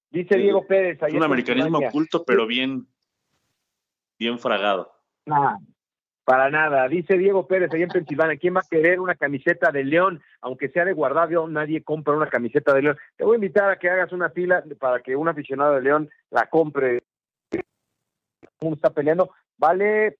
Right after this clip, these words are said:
Speaker 1: mil novecientos pesos, más o menos. ¿Cómo cuántos en dólares? Este, mil novecientos pesos,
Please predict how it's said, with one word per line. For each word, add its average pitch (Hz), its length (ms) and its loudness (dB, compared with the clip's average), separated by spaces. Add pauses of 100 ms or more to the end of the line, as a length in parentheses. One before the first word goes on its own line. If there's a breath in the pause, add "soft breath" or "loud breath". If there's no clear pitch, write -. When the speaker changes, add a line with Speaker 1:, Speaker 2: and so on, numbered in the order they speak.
Speaker 1:
mil 165 200 -2
novecientos 185 560 0
pesos, 165 400 0
más 160 160 -2
o 165 60 -2
menos. 165 240 0
¿Cómo 156 160 -2
cuántos 196 220 0
en 160 100 -2
dólares? 147 420 0
Este, 110 880 2 (540 soft breath)
mil 190 640 2
novecientos 165 600 0
pesos, - 640 0